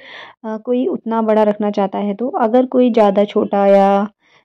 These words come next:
ज़्यादा छोटा ले रहा है तो फिर आप उनसे पूछ लीजिए कि उनको कितना बड़ा चाहिए है बाल।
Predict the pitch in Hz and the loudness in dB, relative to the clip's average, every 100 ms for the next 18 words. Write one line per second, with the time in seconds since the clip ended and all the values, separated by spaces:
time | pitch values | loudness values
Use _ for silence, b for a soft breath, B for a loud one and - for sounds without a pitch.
0 | - 208 202 202 196 196 202 202 202 208 | -14 -8 -8 -4 0 0 0 0 -2 0
1 | 196 196 196 247 247 233 226 214 214 208 | 0 0 -2 -4 -4 -2 0 0 -2 -4
2 | - 208 202 - 202 208 214 220 233 226 | -8 -14 -14 -6 -4 -4 -4 -4 -4 -4
3 | 220 208 202 196 190 196 202 196 196 196 | -6 -4 -2 -2 -2 -4 -4 -2 -2 -2
4 | 196 190 208 | -2 -2 -4